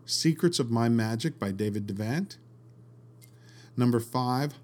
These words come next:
Hopkins Magic by Albert Hopkins. Number six, Device and Illusion by Jim Steinmeier. Number seven, Conjurer's Optical Secrets by S H Sharp. Number eight,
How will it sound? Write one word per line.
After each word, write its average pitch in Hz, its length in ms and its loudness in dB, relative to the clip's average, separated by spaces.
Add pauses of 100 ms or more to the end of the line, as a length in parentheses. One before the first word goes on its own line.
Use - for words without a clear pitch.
Hopkins 127 580 -2
Magic 113 560 -2
by 101 220 -4
Albert 110 380 -8
Hopkins. 139 680 -8 (1400)
Number 127 240 6
six, 160 400 0
Device 120 560 0
and 156 120 0
Illusion 160 540 2
by 92 140 -8
Jim 104 240 -2
Steinmeier. 104 760 -4 (1700)
Number 120 180 2
seven, 139 440 2 (100)
Conjurer's 143 800 2
Optical 127 460 -4
Secrets 147 560 -2
by 196 240 -6
S 120 260 0
H 104 220 -4
Sharp. 185 400 -4 (1800)
Number 117 260 4
eight, 143 300 4